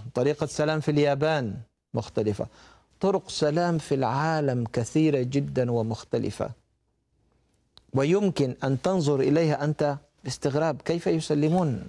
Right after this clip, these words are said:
بهذه الطريقة؟ هناك طريقة سلام، آسف يعني، بالبصق، الشخص يبصق في، في مقابل الآخر، هذا يحييه. تحية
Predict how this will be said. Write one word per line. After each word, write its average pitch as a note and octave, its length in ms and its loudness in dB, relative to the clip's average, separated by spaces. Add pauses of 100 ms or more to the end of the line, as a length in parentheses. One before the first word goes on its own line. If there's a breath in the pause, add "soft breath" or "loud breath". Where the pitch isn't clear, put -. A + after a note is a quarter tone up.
(120)
بهذه A#2+ 420 -2
الطريقة؟ A2 560 -4 (960 soft breath)
هناك F3+ 380 0
طريقة E3+ 400 0
سلام، E3 460 0
آسف E3+ 340 -2
يعني، A#2+ 240 0
بالبصق، C#3 680 -2 (800)
الشخص - 400 -4
يبصق - 640 0
في، B2+ 400 0 (340 soft breath)
في C3+ 180 0 (120)
مقابل D#3+ 600 2
الآخر، A2+ 520 -2
هذا C#3 240 -2
يحييه. C3+ 640 0 (800)
تحية F#3 520 0